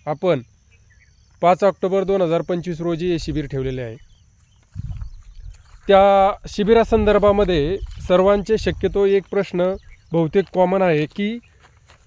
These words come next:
अ, एवढ्या सगळ्या गोष्टी शिबिरामध्ये होणार का? तर, अ, त्याचं उत्तर आहे हो, सर्व गोष्टी शिबिरामध्ये होणार आणि पाच ऑक्टोबर दोन हजार पंचवीस एक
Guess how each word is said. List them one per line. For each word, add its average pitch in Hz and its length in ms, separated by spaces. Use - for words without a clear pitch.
अ, 156 40
एवढ्या 180 560
सगळ्या 220 320
गोष्टी 202 400
शिबिरामध्ये 196 460
होणार 156 280
का? 156 160
तर, 220 160
अ, 220 300
त्याचं 202 220
उत्तर 220 280
आहे 190 200
हो, 160 320
सर्व 202 240
गोष्टी 202 360
शिबिरामध्ये 185 500
होणार 156 240
आणि 170 460
पाच 165 220
ऑक्टोबर 165 340
दोन 165 160
हजार 147 120
पंचवीस 151 400
एक 151 120